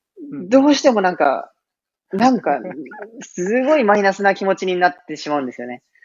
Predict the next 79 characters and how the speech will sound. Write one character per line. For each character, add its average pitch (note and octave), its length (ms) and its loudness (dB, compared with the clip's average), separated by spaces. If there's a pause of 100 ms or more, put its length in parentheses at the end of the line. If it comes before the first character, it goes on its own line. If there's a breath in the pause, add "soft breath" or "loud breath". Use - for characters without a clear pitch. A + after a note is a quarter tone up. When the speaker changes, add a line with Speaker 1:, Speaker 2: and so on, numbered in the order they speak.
(160 soft breath)
Speaker 2:
ゲ B3 200 6
ー - 20 6
ム A#3 60 4
や A#3 80 4
っ A#3 40 2
て - 80 2
る C4 80 4
時 C#4 200 2
も、 D4 80 2
Speaker 1:
は C4+ 40 4
い、 - 40 2
は - 20 0
い、 E3 40 -4
は E3 60 -8
い。 - 20 -8
Speaker 2:
ど A#3 120 6
う D#4+ 60 2
し E4 40 -6
て E4+ 60 0
も G#3+ 100 2
罪 F3 240 2
悪 - 160 -4
感 B2 320 -6 (220)
と C#3 60 -4
い C3+ 120 0
う B2+ 60 -4
か、 B2 300 -2 (420)
体 F3+ 280 2
に F3 120 0
そ F#3 140 2
う - 20 4
い F#3 60 4
う - 20 0
も F#3 100 -2
の D#3+ 80 0
が、 C3+ 100 4
Speaker 1:
う - 20 2
ん。 - 20 0
良 F3 80 -2
く - 0 -
な-、 F3+ 100 -6
良 G#3 160 0
く G3 60 4
な G3+ 100 4
か F#3+ 80 2
っ - 60 -4
た - 80 -2
か D3+ 80 -2
ら C#3 100 -6
ね。 A#3 240 -4 (140)
う E3+ 100 -12
ん。 D#3 540 2
Speaker 2:
う - 40 2
ん、 D3 40 -4
す D#3 380 -2
ご G#3+ 100 6
い G#3+ 60 6
染 D#3 200 -4
み D3 60 -10
付 D3 160 0
い B2+ 100 -6
て D3+ 80 0
る D3 120 0
な D3 120 6
っ D3 120 -6
て D#3 80 0
い - 20 2
う D3 40 0
の D3+ 120 0
は、 C#3 460 4
す - 160 -2
ご D#3+ 80 6
い D3+ 40 6
感 B2 160 -4
じ A2+ 80 -12
ま A2+ 140 -16
す。 - 260 -20 (920)
Speaker 1:
は - 1120 -4
あ。 - 80 -14